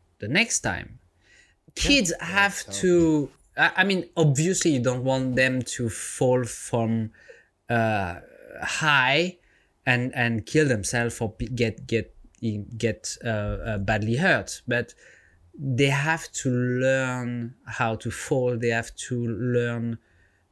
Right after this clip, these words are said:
Speaker 1: uh, by getting, like, slightly hurt, uh, that they need to be careful and they have to
Speaker 2: I mean,
Speaker 1: look out
Speaker 2: it's,
Speaker 1: for themselves.
Speaker 2: it's the whole thing of touching a hot stove.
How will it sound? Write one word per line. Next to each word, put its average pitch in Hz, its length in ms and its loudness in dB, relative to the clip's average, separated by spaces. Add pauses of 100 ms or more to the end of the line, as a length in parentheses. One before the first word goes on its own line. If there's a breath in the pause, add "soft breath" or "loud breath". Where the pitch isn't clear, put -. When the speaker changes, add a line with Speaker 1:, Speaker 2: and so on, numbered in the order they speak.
(160)
Speaker 1:
uh, 110 440 0
by 113 920 -2 (260)
getting, 117 480 0 (300)
like, 113 280 -2
slightly 170 960 2
hurt, 180 600 -4 (680 soft breath)
uh, 120 380 2 (100)
that 120 460 -2 (600)
they 127 260 0
need 120 200 2
to 107 80 0
be 113 100 0
careful 143 540 -4 (320)
and 120 220 0
they 120 40 2
have 117 180 -2
to 117 340 -4
Speaker 2:
I 170 40 -2
mean, 175 140 -2
Speaker 1:
look 127 160 0
out 196 100 2
Speaker 2:
it's, - 80 -10
Speaker 1:
for 135 60 -2
themselves. 110 280 0
Speaker 2:
it's - 160 -4
the 180 100 0
whole 175 160 0
thing 160 240 -2
of 143 180 -4
touching 151 320 -4
a 120 60 -2
hot 123 160 -6
stove. 139 460 -4